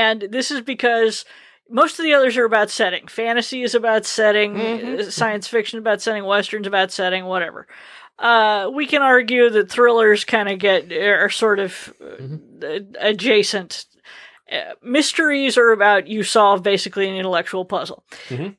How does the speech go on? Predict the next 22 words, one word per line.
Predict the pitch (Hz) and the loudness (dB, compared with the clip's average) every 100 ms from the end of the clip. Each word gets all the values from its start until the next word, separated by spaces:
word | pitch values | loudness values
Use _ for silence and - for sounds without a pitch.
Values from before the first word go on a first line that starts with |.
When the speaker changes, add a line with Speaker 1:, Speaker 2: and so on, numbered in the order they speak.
| - | 0
Speaker 1:
Horror | 311 330 311 | 2 4 0
and | 277 | 2
romance | 262 269 262 240 214 | 0 0 0 -2 0
is, | 220 220 180 - _ _ _ _ _ _ _ _ _ 127 - | 0 0 -2 -16 _ _ _ _ _ _ _ _ _ -20 -8
uh, | 139 220 | -4 -2
we | 226 240 | -2 2
will | 233 | 4
make | 226 214 | 2 0
you | 226 | -6
feel | - 226 202 | -6 -2 0
a | 202 | -2
thing. | 202 175 165 175 - _ - | -2 -6 -6 -14 -20 _ -6
And | 226 233 | -2 -2
it | 226 | 2
is | 190 | 2
Speaker 2:
Yeah. | 190 | 2
Speaker 1:
defined | 254 240 226 214 | 4 2 2 -2
by | 208 202 208 185 - - _ - | 0 2 0 -2 -10 -20 _ -14
what | 226 233 220 | -2 2 2
you | 226 214 | 0 -8
feel. | - 226 - 190 _ - | -6 -6 -8 -12 _ -4
And | 220 202 202 202 208 202 | 0 0 0 -2 -10 -16